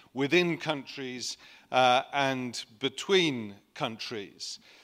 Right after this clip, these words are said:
So, uh, what the book tries to do is to explain how we got into that mess in the first place. But I would like to end up on a positive note by saying the fight back has begun.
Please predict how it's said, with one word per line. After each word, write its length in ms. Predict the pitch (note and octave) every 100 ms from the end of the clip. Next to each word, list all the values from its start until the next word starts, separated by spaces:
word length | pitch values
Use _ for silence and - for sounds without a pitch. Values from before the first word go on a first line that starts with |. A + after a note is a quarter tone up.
| _
So, 560 | - - D#3 D3+ D3 D3+
uh, 200 | D3 D#3
what 200 | D3+ G#3
the 80 | E3
book 240 | F3 F3+
tries 460 | - - D#3 C#3+ -
to 100 | D#3
do 260 | D3+ A3
is 200 | C3+ C3+
to 120 | - D3+
explain 720 | D3+ - - D#3+ D3+ D3 C3 - - - _ _
how 300 | - F#3+ F#3+
we 220 | F3 D#3+
got 260 | D#3 E3 C#3
into 300 | D3+ C3 C#3
that 320 | C3 C3 -
mess 480 | C#3+ C3+ A#2+ - - _ _ _
in 460 | B2+ B2+ B2+ B2+ C3 -
the 80 | B2+
first 420 | - D#3+ C#3+ -
place. 360 | B2 G2+ F#2+ -
But 200 | - C#3
I 120 | D3
would 100 | D#3
like 240 | F#3+ G#3 -
to 120 | F3+
end 220 | D#3+ D3
up 360 | D3 B2+ - -
on 160 | C#3 C3
a 60 |
positive 580 | A#2 G3+ F#3+ D3+ C3+ A2
note 260 | A#2+ A#2+ B2 -
by 140 | B2
saying 540 | A#2+ - C#3 C3 B2+ A#2+ - - -
the 100 | C#3
fight 540 | - - G3+ F#3 C#3
back 300 | C#3+ C3+ -
has 400 | - - D3+ A#2+
begun. 520 | - C3+ A2+ D3 B2